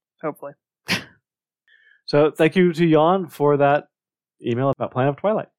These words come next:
Speaker 2: Next up, we'll be starting the Black Fleet Crisis with Before the Storm, written by Michael P. Cubic McDowell.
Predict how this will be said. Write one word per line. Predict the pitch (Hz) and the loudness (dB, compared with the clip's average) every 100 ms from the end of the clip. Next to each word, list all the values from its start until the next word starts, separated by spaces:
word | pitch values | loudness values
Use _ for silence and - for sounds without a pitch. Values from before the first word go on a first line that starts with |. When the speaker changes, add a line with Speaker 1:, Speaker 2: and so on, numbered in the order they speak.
| _ _ _ _ _ _ _ | _ _ _ _ _ _ _
Speaker 2:
Next | 160 214 - | 0 0 4
up, | 220 226 | 2 4
we'll | 156 147 | 2 2
be | 147 | 2
starting | - 180 180 | 2 4 4
the | 160 | 2
Black | 135 156 - | 2 0 0
Fleet | 240 | -6
Crisis | - 175 - 269 | -2 -2 0 -4
with | 151 143 | -4 -4
Before | - 120 180 | -6 -2 0
the | 190 | 0
Storm, | - 185 247 - _ _ _ - | 0 -2 -2 -10 _ _ _ -4
written | 165 165 | -2 2
by | 143 139 | 0 2
Michael | 147 180 202 | 0 0 -4
P. | - 202 | -6 -6
Cubic | - 175 | -2 -2
McDowell. | 175 - - - | -2 -4 -4 -6